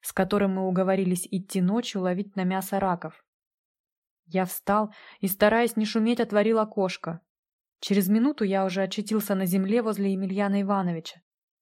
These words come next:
дрожа с просонок и от волнения, возбуждаемого во мне предстоящим удовольствием. С непривычки я сначала ничего не мог рассмотреть. Ночь была так черна,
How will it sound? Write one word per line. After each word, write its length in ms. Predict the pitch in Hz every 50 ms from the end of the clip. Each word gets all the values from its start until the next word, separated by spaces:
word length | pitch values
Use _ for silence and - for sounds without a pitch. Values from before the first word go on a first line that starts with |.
| _
дрожа 420 | - 175 196 202 196 202 196 208 202
с 120 | 190 -
просонок 640 | - - 185 180 - - 233 247 240 214 180 - -
и 80 | 196
от 160 | 196 190 190 180
волнения, 600 | 180 190 185 185 190 202 226 240 233 220 208 196
возбуждаемого 920 | 180 196 180 180 175 196 180 175 175 208 220 226 226 208 208 196 185 202
во 160 | 180 196 196
мне 200 | 190 196 196 202
предстоящим 800 | 196 202 185 180 - - - 180 180 180 185 180 - - 190 175 -
удовольствием. 840 | 190 175 170 175 165 175 175 170 - - - - 170 170 170 175 _ _ _ _ _ _ _ _ _ _ _ _ _ _ _ _ _ _ _ _ _ _ _ _ _ _ _ _ _ _ _ _ _ _ _
С 140 | - - -
непривычки 580 | 196 190 196 202 208 208 277 294 - - -
я 160 | 214 208 202
сначала 420 | 190 196 202 196 196 - 214 202 196
ничего 420 | 196 190 185 180 - 196 185 208
не 120 | 214 208 196
мог 200 | 196 190 190 196
рассмотреть. 640 | 185 175 - - 196 196 196 196 185 175 165 170 _ _ _ _ _ _ _ _ _ _ _ _ _ _ _ -
Ночь 240 | 185 185 196 190 196
была 260 | 180 196 196 190 190
так 260 | 185 - 226 233 226
черна, 480 | - - 214 202 196 190 185 170 170